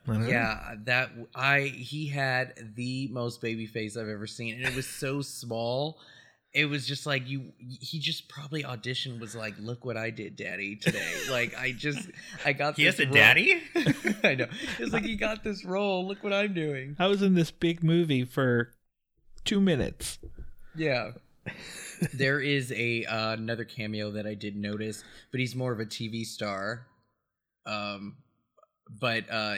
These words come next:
Speaker 2: it was the gas station clerk, the one who was, like, super happy, and then Ewan McGregor was just like,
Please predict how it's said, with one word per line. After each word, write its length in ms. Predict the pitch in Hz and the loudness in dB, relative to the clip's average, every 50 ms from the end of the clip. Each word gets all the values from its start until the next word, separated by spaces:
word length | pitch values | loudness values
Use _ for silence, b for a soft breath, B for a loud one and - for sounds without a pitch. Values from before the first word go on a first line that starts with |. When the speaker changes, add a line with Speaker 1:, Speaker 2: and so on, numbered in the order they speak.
| 78 101 | -2 -2
Speaker 2:
it 160 | 113 104 82 | -4 -4 -4
was 380 | 113 113 110 110 107 101 104 | -6 -4 -4 -4 -4 -6 -8
the 80 | - 117 | -8 -6
gas 380 | 104 110 113 113 117 117 117 - | -2 0 0 0 0 0 -2 -4
station 380 | - 113 104 107 - 110 104 | -4 -4 -4 -4 -6 -8 -8
clerk, 340 | - - 113 - - - - _ _ _ _ _ _ _ _ _ _ _ _ _ - | -10 -10 -10 -10 -10 -12 -18 _ _ _ _ _ _ _ _ _ _ _ _ _ -10
the 140 | 107 123 123 | -6 -4 -2
one 240 | 110 117 117 120 120 | -2 -2 -2 -2 -2
who 100 | 127 131 | -2 -2
was, 160 | 117 117 107 110 | -4 -4 -4 -6
like, 180 | 101 104 104 | -8 -8 -8
super 380 | - - - 139 123 - 113 110 | -8 -8 -6 -6 -6 -6 -6 -4
happy, 800 | - 117 117 110 110 110 - 117 113 113 113 117 117 113 110 98 | -2 0 2 2 2 0 -2 -2 -2 -2 -2 -2 -2 -2 -2 -4
and 180 | 104 107 110 | -4 -4 -2
then 280 | 107 107 107 107 110 110 | 0 0 0 0 -2 -4
Ewan 280 | 107 110 113 110 113 107 | -4 -6 -6 -6 -8 -8
McGregor 460 | 98 104 104 104 95 107 107 107 95 | -6 -6 -6 -4 -4 -6 -8 -8 -8
was 180 | 104 104 98 | -8 -10 -10
just 200 | - 104 - - | -12 -12 -12 -10
like, 360 | 113 107 107 113 113 - - | -8 -6 -4 -4 -4 -6 -10